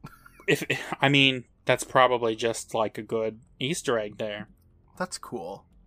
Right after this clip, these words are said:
Speaker 1: That
Speaker 2: Um,
Speaker 1: is
Speaker 2: I
Speaker 1: cool.
Speaker 2: had, I love his reaction. So Max is like, you know, like, raises his eyebrows, like, "Yeah, I've seen your own reflection before."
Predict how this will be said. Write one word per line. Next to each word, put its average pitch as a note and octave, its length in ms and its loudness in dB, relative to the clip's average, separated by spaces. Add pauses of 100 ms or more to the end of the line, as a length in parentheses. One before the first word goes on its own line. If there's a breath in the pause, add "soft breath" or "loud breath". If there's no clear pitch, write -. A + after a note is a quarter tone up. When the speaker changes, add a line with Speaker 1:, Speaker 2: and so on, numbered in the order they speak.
(160)
Speaker 1:
That D#3+ 180 6
Speaker 2:
Um, C4 100 4
Speaker 1:
is - 100 -4
Speaker 2:
I D#3+ 100 8
Speaker 1:
cool. F#3 80 10
Speaker 2:
had, E3 100 4 (540)
I E3 140 8
love E3 420 10
his D#3 200 -2
reaction. A#2 540 2
So D3 180 2
Max C#3+ 300 6
is C3 140 -8
like, A#2+ 340 2 (100)
you C#3 120 -6
know, G#2+ 200 0
like, G2+ 220 -4
raises B2 360 -2
his G#2+ 80 -6
eyebrows, A2+ 400 2
like, G#2+ 160 -6
"Yeah, B2 180 -6
I've G#2+ 80 -10
seen A#2 160 -8
your G#2 100 -4
own G2 80 -6
reflection A#2 380 -10
before." - 260 -16